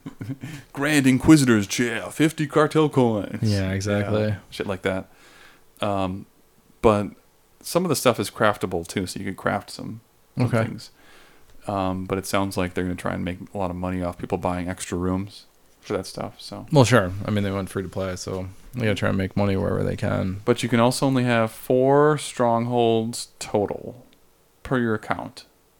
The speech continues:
Speaker 2: Okay.
Speaker 1: So, um, you could buy, I think for each character, you could buy one if you wanted to. You could unlock one. Um, well, actually, no, because all your characters can visit 'em. Um,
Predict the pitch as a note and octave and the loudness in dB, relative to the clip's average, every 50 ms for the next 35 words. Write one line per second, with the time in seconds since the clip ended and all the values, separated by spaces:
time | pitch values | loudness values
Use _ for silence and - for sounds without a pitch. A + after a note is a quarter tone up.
0 | _ _ _ _ _ _ _ _ _ A2 G#2+ G#2+ F#2+ F#2 F#2 - - - - - | _ _ _ _ _ _ _ _ _ 0 0 0 -2 -2 -6 -10 -18 -20 -14 -6
1 | - - A2+ G2+ G2+ G2 F#2+ F#2+ G2+ - - _ _ - - _ _ _ _ _ | 0 2 2 4 4 2 0 -2 -4 -6 -10 _ _ -20 -20 _ _ _ _ _
2 | _ - A2+ G#2+ G2 G2 F#2+ F#2+ F#2+ G2 G2+ G#2 G#2+ - - A2 G2+ - G#2 G2+ | _ -8 -4 -2 -2 0 0 -2 -2 -4 -6 -6 -6 -4 -4 -4 0 2 2 4
3 | G2+ G#2 G2+ G2+ G2+ G2+ G#2 G2+ - _ _ _ _ _ _ A#2 A2+ - - C#3 | 4 4 4 2 2 0 -4 -8 -12 _ _ _ _ _ _ -12 -8 -6 -6 -6
4 | C3+ - - - - A#2 A#2 - - - - A2+ G#2+ A2+ A#2+ - - C#3+ C#3+ D3 | -6 -8 -10 -6 -4 -2 -4 -4 -4 -2 0 0 0 0 -2 -2 -2 -2 0 -2
5 | C#3+ C3+ - - - - C3 C3 - B2+ C3+ C#3+ C#3 C#3+ D3 D3+ D3+ D3+ D3 C#3+ | -2 -6 -12 -16 -12 -12 -8 -6 -4 0 2 2 2 2 2 0 0 -2 -2 -4
6 | - D3+ C#3+ C#3+ D3 D3 D3+ D3+ - - D#3 D#3 D3 D3 - - - _ _ - | -4 -4 -4 -2 -2 -2 -4 -4 -6 -6 -6 -6 -6 -8 -12 -18 -20 _ _ -20
7 | - - - - - - - - _ - - A#2 - A2+ G#2+ G2+ G2+ G2+ G2 G2 | -20 -20 -20 -20 -20 -20 -20 -20 _ -10 -8 0 2 4 4 4 2 0 0 0
8 | G#2 - - B2 A#2+ A#2+ B2 B2 A#2 - - - - - - - - - - _ | -2 -2 0 0 0 0 0 -4 -6 -10 -16 -20 -20 -20 -20 -20 -20 -20 -20 _
9 | _ _ _ - - _ - G#2 G2 F#2+ F#2+ F#2+ F#2+ F#2+ F#2 F#2+ F#2+ G2+ A2 - | _ _ _ -20 -16 _ -6 -4 -4 -2 -2 -2 -4 -4 -6 -8 -10 -12 -16 -20
10 | _ _ - - _ _ _ _ - - - - - - B2 B2 B2+ B2+ - - | _ _ -20 -20 _ _ _ _ -20 -20 -20 -20 -6 4 6 8 8 6 4 0
11 | B2+ A#2 G#2+ G#2 G#2 G2 F#2 - F#2 - A2 A2+ G#2 G#2 G2+ G2+ - G#2 G2 G2 | 0 0 0 2 2 0 0 -2 -4 0 2 4 4 4 4 2 2 2 2 2
12 | - - - F#2+ F#2 - F#2+ F#2+ F#2+ F#2 - - G#2 G#2+ - - - - _ _ | -2 -4 -4 -4 -4 -2 -4 -4 -6 -8 -10 -10 -12 -12 -14 -20 -20 -20 _ _
13 | _ _ _ _ _ _ _ _ _ _ _ _ - F#2+ F#2+ F#2+ - - | _ _ _ _ _ _ _ _ _ _ _ _ -10 -10 -8 -10 -10 -12